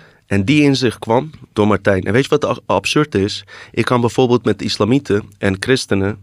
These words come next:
heel goed hierover praten. Want er zit, zitten zoveel dingen in de Bijbel en de Koran wat, die hierop aansluiten. Er is één cruciaal verschil,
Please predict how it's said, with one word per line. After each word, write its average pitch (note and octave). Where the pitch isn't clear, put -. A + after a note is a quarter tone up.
heel C3
goed A#2
hierover G2+
praten. B2
Want A2
er A2+
zit, C3+
zitten B2
zoveel D3
dingen D3+
in C3
de A2
Bijbel C3
en A2
de F#2+
Koran B2+
wat, -
die G#2
hierop C3
aansluiten. F#3
Er G#2
is -
één D3+
cruciaal C3+
verschil, D3